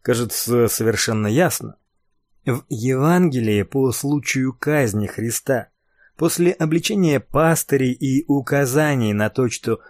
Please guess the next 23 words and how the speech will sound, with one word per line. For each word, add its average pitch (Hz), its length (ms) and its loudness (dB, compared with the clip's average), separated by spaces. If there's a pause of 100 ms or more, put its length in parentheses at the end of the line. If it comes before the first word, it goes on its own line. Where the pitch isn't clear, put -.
(160)
вся 156 400 0
кровь 156 460 0
невинная 120 800 0 (260)
от - 300 -6
Авеля 175 460 2
до 135 320 4
наших 131 640 -2
дней 120 500 0
на 101 280 -2
них, 147 440 -2 (880)
указывается, 185 760 0
как - 500 -4
именно 135 680 2
они 143 300 0
проливают 131 840 0
эту 123 320 -2
кровь 156 400 -2 (380)
во 143 160 0
имя 147 420 2
каких-то 131 880 0
рассуждений. 107 1200 -4 (540)
И 135 140 -4
церковь - 720 -2